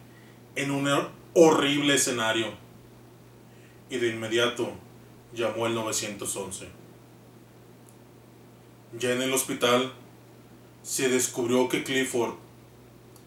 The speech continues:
no solo había entrado en, en un cuadro de coma,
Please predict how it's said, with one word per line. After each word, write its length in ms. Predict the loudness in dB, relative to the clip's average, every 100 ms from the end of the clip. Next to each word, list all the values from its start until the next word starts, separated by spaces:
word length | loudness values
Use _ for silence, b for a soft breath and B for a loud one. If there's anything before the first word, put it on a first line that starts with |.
| B B B
no 280 | -2 2 2
solo 380 | 2 2 4 4
había 200 | 4 0
entrado 360 | 0 0 0
en, 140 | -2 -8 -12
en 120 | -8 -4
un 140 | -4
cuadro 400 | 0 0 0 -2
de 120 | -6
coma, 380 | -8 -6 -6 -10